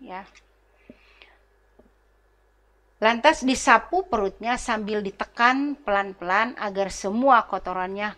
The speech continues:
keluar. Setelah itu dibersihkan dengan tangan kiri.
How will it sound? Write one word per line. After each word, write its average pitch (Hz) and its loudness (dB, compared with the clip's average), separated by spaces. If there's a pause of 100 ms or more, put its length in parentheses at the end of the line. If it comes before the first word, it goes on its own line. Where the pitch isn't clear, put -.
(160)
keluar. 190 -2 (1800)
Setelah 302 4
itu 233 -4
dibersihkan 240 0
dengan 233 -2
tangan 285 0
kiri. 320 -2